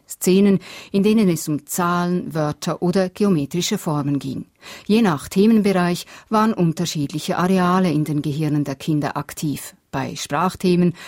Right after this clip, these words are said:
das auf Sprache spezialisierte Broca-Areal, bei mathematischen Themen bekannte Regionen im Scheitelbereich.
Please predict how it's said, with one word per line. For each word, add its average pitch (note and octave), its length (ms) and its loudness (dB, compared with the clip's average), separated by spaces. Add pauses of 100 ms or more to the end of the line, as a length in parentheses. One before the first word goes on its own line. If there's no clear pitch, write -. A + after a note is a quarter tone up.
(120)
das D3 180 -4
auf C#3 200 -4
Sprache D3+ 420 -4
spezialisierte D3 760 -6
Broca-Areal, D#3+ 920 0 (380)
bei E3+ 200 2
mathematischen F#3 720 0
Themen F3+ 380 2
bekannte D#3 540 -2
Regionen D3 560 0
im F#3+ 180 2
Scheitelbereich. C3 1120 -6